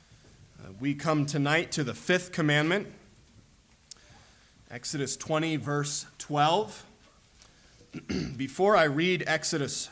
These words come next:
twenty, I'm gonna actually read from Deuteronomy five, verse sixteen. This is the parallel version of the Ten Commandments, but there's a slight addition,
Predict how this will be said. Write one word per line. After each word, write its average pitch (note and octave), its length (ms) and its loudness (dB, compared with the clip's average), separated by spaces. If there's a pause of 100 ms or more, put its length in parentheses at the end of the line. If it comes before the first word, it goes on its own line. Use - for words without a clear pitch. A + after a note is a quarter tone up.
twenty, E3+ 440 0
I'm - 1080 -16
gonna C#3+ 160 -6
actually D3 440 -4
read C#3+ 520 -2
from C3+ 400 -4
Deuteronomy D3 720 -2
five, C3 560 -2
verse A#2 260 -8
sixteen. C#3 800 -6 (800)
This C3+ 180 -10
is B2 120 -10
the A#2 100 -10
parallel B2+ 720 -4 (1000)
version D3 400 -4
of B2 120 -6
the A#2 80 -8
Ten C#3+ 260 -2
Commandments, C3 640 -4
but A#2 180 -14
there's A#2+ 180 -10
a A2 80 -12
slight C#3+ 540 -6
addition, D3 680 -6